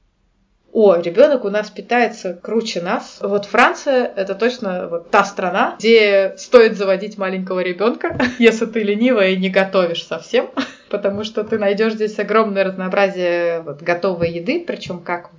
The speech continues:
в баночках, так и более свежей еды в замороженном виде.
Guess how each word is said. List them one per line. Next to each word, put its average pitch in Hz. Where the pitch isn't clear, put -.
в 160
баночках, 180
так 190
и 180
более 170
свежей 185
еды 170
в -
замороженном 180
виде. 277